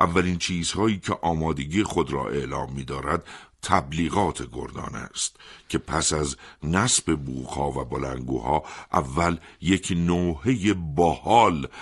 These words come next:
از آهنگران می‌گذارد و روح قشنگی به اردوگاه می‌بخشد. البته قبل از تبلیغات گردان ما، گردان کناری شروع به کار کرده و او هم یک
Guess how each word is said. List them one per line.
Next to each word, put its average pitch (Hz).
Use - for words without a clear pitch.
از 73
آهنگران 69
می‌گذارد 64
و 82
روح 90
قشنگی 82
به 82
اردوگاه 73
می‌بخشد. -
البته 73
قبل 82
از 67
تبلیغات 90
گردان 65
ما، 85
گردان 87
کناری 73
شروع 69
به 69
کار 85
کرده 69
و 76
او 156
هم 78
یک 87